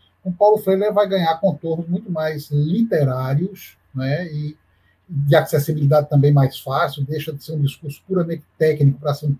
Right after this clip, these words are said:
típico discurso humanista, de alguém que teve uma formação humanista, inclusive no humanismo católico, e que essas modificações são importantes e o que caracteriza, então, como divisor de águas, além de ter introduzido conceitos como dialogia, o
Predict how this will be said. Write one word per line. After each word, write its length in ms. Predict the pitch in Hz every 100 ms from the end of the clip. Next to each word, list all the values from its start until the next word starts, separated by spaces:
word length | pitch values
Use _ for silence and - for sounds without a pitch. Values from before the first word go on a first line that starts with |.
| _
típico 360 | 240 233 - 165
discurso 480 | 143 - 147 -
humanista, 680 | 226 185 131 135 - - 240 - _ - - _ -
de 80 |
alguém 240 | 156 135 175
que 80 | 151
teve 320 | - 170 143
uma 140 | 139
formação 480 | 147 131 131 - 131
humanista, 500 | 131 117 123 147 151
inclusive 380 | 123 113 135 -
no 60 | 143
humanismo 400 | 120 120 120 143
católico, 680 | 214 - 139 160 202 254 233 _ _ _ _ _ _ _
e 240 | 170 202 226
que 420 | 202 202 233 226
essas 220 | 160 185
modificações 580 | 175 196 - 196 - 185
são 100 | 190
importantes 640 | 180 156 143 - 202 226 -
e 40 |
o 60 | 180
que 80 | -
caracteriza, 600 | 190 160 - 160 175 185
então, 160 | 185
como 220 | 185 196
divisor 360 | 185 190 180 185
de 120 | 226
águas, 360 | 147 143 139 143
além 280 | 147 170 190
de 100 | 180
ter 120 | 175
introduzido 500 | 147 151 139 127 156
conceitos 560 | - 190 - 143 143
como 200 | - 143
dialogia, 760 | 123 151 170 175 - 135 147 143
o 120 | 123